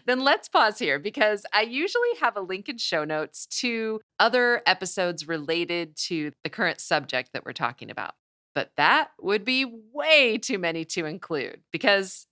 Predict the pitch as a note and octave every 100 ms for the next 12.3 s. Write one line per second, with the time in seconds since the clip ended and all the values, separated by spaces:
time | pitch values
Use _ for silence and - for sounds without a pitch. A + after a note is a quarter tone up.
0 | - A#3 C#4+ - A#3 A#3 C#4+ D4+ - D#3
1 | D#3 D#3 - _ - F3+ F#3 E3+ C#3 C#3+
2 | C#3 - C3 - C3 - - A#2+ A#1 -
3 | _ _ _ - - - D#3+ D#2 - -
4 | C#3+ C#3+ - F3+ A3 B3+ E3+ D3 D3 -
5 | C#3+ C3+ C#3 C3 C#3 C3+ B2 B2+ - -
6 | C#3+ - C#3+ B2 A2+ - C#3+ D3 - C#3
7 | C3 C#3 F3+ E3 E3 D#3 _ _ - B2+
8 | D#3+ F#3 F#3+ F#3 G3+ F3 E3 D#3+ - A2+
9 | - B3+ A3+ A3 A3 - - C#3 D4 D4
10 | E4 D4+ D4+ _ _ _ _ - G#4+ -
11 | _ - D4 C#4 A#3+ A3+ F#3 - - D3
12 | - - -